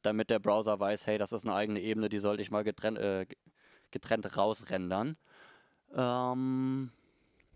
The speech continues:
dann, das mu-, <laughs> möchte ich euch mit auf den Weg geben, das mache ich eigentlich immer, wenn ich so Animations- oder Designkram mache, äh, „With great power comes great responsibility“ und viel hilft nicht viel.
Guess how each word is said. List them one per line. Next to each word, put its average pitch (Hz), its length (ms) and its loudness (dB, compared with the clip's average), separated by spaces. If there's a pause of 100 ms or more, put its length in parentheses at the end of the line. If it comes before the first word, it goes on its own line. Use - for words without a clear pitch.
(1120)
dann, 156 420 2
das 139 140 -2
mu-, 135 140 2
<laughs> 139 200 0
möchte 151 60 4
ich 143 180 0
euch 131 100 2
mit 139 140 0
auf 127 120 2
den 123 100 0
Weg 131 180 0
geben, 127 220 0
das - 100 -8
mache 113 80 -4
ich 110 60 -4
eigentlich 113 140 -4
immer, 120 120 -2
wenn 104 80 -2
ich 92 60 -4
so - 80 -2
Animations- 104 540 -4
oder 101 100 -2
Designkram 98 560 -4
mache, 98 220 -2 (380)
äh, 123 180 4
„With 127 140 0
great 135 300 4
power 131 320 2
comes 120 260 -4
great 113 280 2
responsibility“ 113 760 -2
und 107 120 -6
viel 113 160 0
hilft 110 180 -4
nicht - 160 -10
viel. 95 220 -6